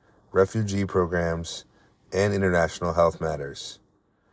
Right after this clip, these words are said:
Delegates from member states addressed these topics in an effort to find diplomatic solutions. The League of Nations had a structure that included the Assembly, the Council, and the Permanent Secretariat.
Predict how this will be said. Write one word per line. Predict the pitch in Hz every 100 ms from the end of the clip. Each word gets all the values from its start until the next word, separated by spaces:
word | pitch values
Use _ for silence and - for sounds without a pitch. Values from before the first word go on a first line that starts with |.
| _ _
Delegates | 90 92 104 107 -
from | 101 92
member | 87 95
states | 104 - 92 82 -
addressed | 87 92 92 95 -
these | 101 -
topics | 92 85 82 80 - - - _ _ _ _ _ -
in | 92
an | 85
effort | 90 - 110
to | -
find | 98 90 82 82
diplomatic | 80 80 87 80 76
solutions. | - - 85 87 76 71 - - - _ _ _ _ _ _ _ _ _ _ _ _ _ _ _ _ _ _
The | -
League | 98 107
of | 120
Nations | 110 95 92 98 92
had | 90
a |
structure | 87 - 95 92 101
that | 92 87
included | 87 - 92 87
the | 85
Assembly, | 82 - 90 92 104 104 98 - _ _ _
the | 95
Council, | - 92 95 - 92 87 - _ _ _ _ -
and | 95
the | 110
Permanent | - 107 107 110 87
Secretariat. | 92 - 90 90 82 80 78